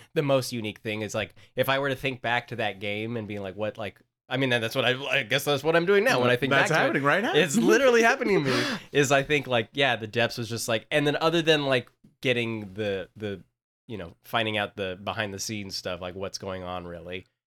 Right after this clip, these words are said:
Speaker 1: it's like, oh, like, it's just kind of that below. But, like, going in there and, like, first exploring, it's, like, kind of exciting. Like,
Speaker 2: Right.
Speaker 1: it was a, it was,
Speaker 2: Like,
Speaker 1: like,
Speaker 2: what's
Speaker 1: the
Speaker 2: going
Speaker 1: first time
Speaker 2: on?
Speaker 1: where I was just kinda like, "What the hell's going on?" Like, it was
Speaker 2: Right.
Speaker 1: like, and, like, I don't think I had felt that about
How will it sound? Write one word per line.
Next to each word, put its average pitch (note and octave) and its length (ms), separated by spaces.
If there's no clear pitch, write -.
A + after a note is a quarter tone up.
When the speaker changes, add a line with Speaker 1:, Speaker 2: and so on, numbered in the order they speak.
Speaker 1:
it's F#2+ 120
like, G2 160
oh, A#2 260
like, F#2+ 200
it's - 120
just - 220
kind E2+ 200
of E2 60
that F2 380
below. F#2 460
But, A2+ 240
like, A2+ 300
going D3+ 300
in C#3 160
there A#2 160
and, G#2+ 80
like, G#2+ 140
first A#2+ 240
exploring, A2 300
it's, G2+ 100
like, G2 120
kind B3+ 180
of E4+ 100
exciting. G#2 680
Like, G2 140
Speaker 2:
Right. A#2 420
Speaker 1:
it E3 40
was F#3+ 120
a, G#3+ 100
it D3+ 80
was, E3 120
Speaker 2:
Like, G#3 120
Speaker 1:
like, - 0
Speaker 2:
what's D#3+ 100
Speaker 1:
the E3 60
Speaker 2:
going - 140
Speaker 1:
first B3 160
time G#3 120
Speaker 2:
on? G3+ 60
Speaker 1:
where F#3+ 80
I E3+ 100
was D#3 140
just D3 140
kinda D3 200
like, A#2 260
"What F#2 400
the F3+ 80
hell's F3+ 220
going D#3 240
on?" B2 260
Like, F2+ 200
it G#2+ 40
was G#2 140
Speaker 2:
Right. A2+ 140
Speaker 1:
like, - 120
and, A#2 140
like, A2 160
I A2 100
don't A#2 140
think A#2 160
I A2 380
had A2+ 140
felt B2+ 220
that D3+ 120
about D3+ 340